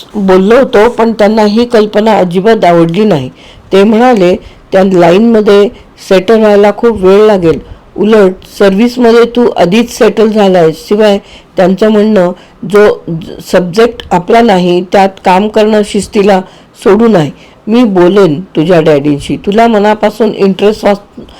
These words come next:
वाटतोय ना कन्स्ट्रक्शन लाईनमध्ये, मग तुझ्या पुण्याच्या मित्राला ग्रीन सिग्नल दे आणि लगेच कामाला लाग. काही लोन बिन हवं असलं तर ते मिळवून द्यायचा प्रयत्न करीन मी बँकेमार्फत."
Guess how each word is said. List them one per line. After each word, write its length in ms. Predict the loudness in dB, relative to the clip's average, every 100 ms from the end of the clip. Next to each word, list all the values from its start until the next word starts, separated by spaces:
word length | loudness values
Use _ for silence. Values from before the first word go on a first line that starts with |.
| -20 -6
वाटतोय 460 | -2 -2 0 0 2
ना 200 | 2 -2
कन्स्ट्रक्शन 800 | -2 -4 -2 -4 -2 -2 -2 0
लाईनमध्ये, 580 | 0 0 0 0 0 0 -2 -12 -20 -8
मग 200 | -2 -2
तुझ्या 540 | -2 -4 0 2 2 -2 -8 -20 -20 -16 -2
पुण्याच्या 540 | 2 2 2 0 0
मित्राला 600 | 2 0 0 0 2 0
ग्रीन 340 | -2 0 0 0
सिग्नल 500 | -2 -4 0 0 0
दे 200 | -2 -4 -18 -20 -8
आणि 380 | -2 2 2 0 -2
लगेच 420 | -2 0 -2 -2
कामाला 480 | -2 0 0 0 0
लाग. 180 | 0 -2 -10 -20 -20 -20 -4
काही 440 | -2 0 0 0 -2 -8 -20 -10
लोन 380 | 0 2 4 2
बिन 240 | 2 2
हवं 260 | 2 2 2
असलं 420 | 2 0 0 0 -2 -14 _ -2
तर 120 | -2
ते 240 | 0 2 2
मिळवून 380 | 4 2 2
द्यायचा 320 | 2 0 0 -2
प्रयत्न 440 | 0 0 0 -4
करीन 420 | -2 0 0 0
मी 120 | 0
बँकेमार्फत." 800 | 0 0 0 -2 -2 -4 -4 -6